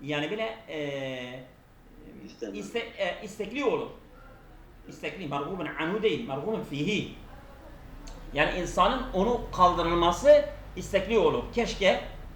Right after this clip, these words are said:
Speaker 1: yani bunu kaldırsaydık ya, hep beni, bana eziyet ediyor. İşte, e, öyle bir yerdedir, hep böyle sürtünüyor, e, bazı yerlere falan vesaire, onu kaldırmak ister.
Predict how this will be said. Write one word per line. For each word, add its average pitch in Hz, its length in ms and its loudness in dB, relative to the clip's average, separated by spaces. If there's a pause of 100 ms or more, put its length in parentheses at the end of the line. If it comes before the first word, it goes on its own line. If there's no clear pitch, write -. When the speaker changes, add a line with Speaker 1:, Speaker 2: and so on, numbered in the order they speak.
Speaker 1:
yani 151 400 0
bunu 208 220 0
kaldırsaydık 156 640 2
ya, 165 260 0 (160)
hep 277 240 4
beni, 233 300 4 (360)
bana 156 560 2
eziyet 214 360 6
ediyor. 143 360 0 (340)
İşte, 214 380 4 (360)
e, 170 320 -4
öyle 214 200 2
bir - 60 -4
yerdedir, 220 400 0 (300)
hep 226 140 0 (360)
böyle 214 260 0
sürtünüyor, 214 800 2 (380)
e, 165 240 2
bazı 180 220 2
yerlere 156 600 2
falan 277 260 -2
vesaire, 208 520 0 (280)
onu 190 200 -6
kaldırmak 190 440 -2
ister. 156 300 -6